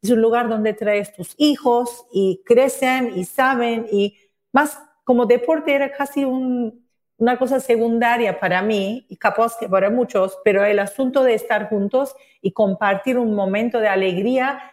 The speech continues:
me pareció muy similar a fútbol. ¿Decís eso? ¿Vos ves esa similari-, simila-, similitud, similitud entre otro deporte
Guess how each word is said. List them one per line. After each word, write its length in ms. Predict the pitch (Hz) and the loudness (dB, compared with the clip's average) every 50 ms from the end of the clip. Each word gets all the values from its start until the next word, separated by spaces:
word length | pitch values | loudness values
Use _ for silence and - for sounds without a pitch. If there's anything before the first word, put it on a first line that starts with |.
| _ _ | _ _
me 140 | - 208 208 | -2 -2 0
pareció 400 | 208 214 208 208 208 214 254 247 | 2 2 2 2 0 0 0 0
muy 140 | 233 233 233 | 0 -2 -4
similar 360 | - - 220 208 208 220 220 | -4 -4 -2 0 0 0 0
a 80 | 208 196 | -2 -2
fútbol. 480 | 202 226 - - _ - 165 165 165 - | -4 -6 -8 -6 _ -2 -2 -2 -2 -2
¿Decís 360 | 180 190 185 - 240 - - | -2 -2 0 -2 -4 -6 -4
eso? 320 | 208 240 - - 269 233 | -6 -8 -4 -2 -2 0
¿Vos 180 | 202 190 185 185 | 0 0 0 2
ves 320 | 196 208 226 233 - - - 220 | 2 2 2 0 -2 -4 -2 -2
esa 160 | 214 - 233 | 0 0 0
similari-, 680 | 226 - 220 196 196 190 185 185 190 190 190 190 190 - | -2 0 -2 -2 0 0 0 0 0 0 -2 -4 -6 -6
simila-, 520 | - 208 202 185 185 185 185 185 190 185 | -6 -4 -2 -2 0 0 -2 -2 -2 -6
similitud, 640 | - - 202 185 185 185 180 - 196 190 196 196 - _ | -6 -4 -2 -2 0 -2 -2 0 0 0 0 -2 -4 _
similitud 800 | 170 - - 190 185 190 185 190 190 - - 226 247 226 240 247 _ _ _ _ _ _ - | -16 -8 -4 -2 -2 0 -2 -2 -2 0 0 2 2 0 -2 -4 _ _ _ _ _ _ 0
entre 500 | 202 190 185 190 175 180 190 190 - - | 0 0 2 2 2 2 2 2 2 2
otro 280 | 233 240 233 233 214 202 | 2 2 4 2 2 2
deporte 400 | 196 196 196 214 208 208 202 180 | 2 0 0 -2 -4 -4 -8 -8